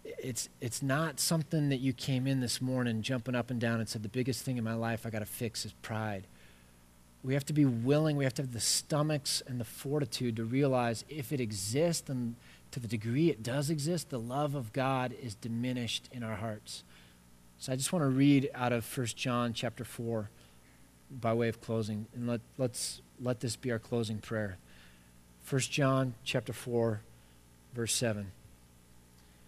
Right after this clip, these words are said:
Dear friends, by the way, I heard a good joke. The pastor told his church that he wanted them all to call each other brother and sister.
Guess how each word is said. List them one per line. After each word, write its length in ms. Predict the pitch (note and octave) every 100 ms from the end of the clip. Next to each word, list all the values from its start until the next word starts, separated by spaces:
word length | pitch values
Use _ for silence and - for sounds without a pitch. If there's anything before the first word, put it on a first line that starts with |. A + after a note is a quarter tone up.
| - - - - - -
Dear 160 | D3+
friends, 640 | C3 D3 C#3+ D3 C3 A2+ - - - - - - - - - - - - - - - - - - - - - - - - - - - - - - -
by 140 | C#3 C#3
the 80 |
way, 200 | C3 A#2+
I 40 | A2
heard 180 | B2 A2+
a 20 |
good 160 | G#2+
joke. 360 | F#2+ G2+ F2+ - - - - - - - - - - - - - - - - - - - - -
The 160 | - B2+
pastor 640 | C#3 C#3+ - C3+ A#2+ G#2+ - - - - - - -
told 220 | B2 A2
his 120 | -
church 580 | - B2 A#2 - - - - - - - -
that 100 | A#2
he 60 | A#2
wanted 400 | A2+ B2 A#2+ A2 -
them 260 | A#2+ A2+ G#2+
all 240 | A#2 A#2+ C3
to 160 | -
call 320 | G#2+ B2 B2 A#2+
each 180 | G#2+
other 200 | B2 A2
brother 340 | G2 A2 A2 G#2+
and 100 | G#2
sister. 460 | - A#2 - F2+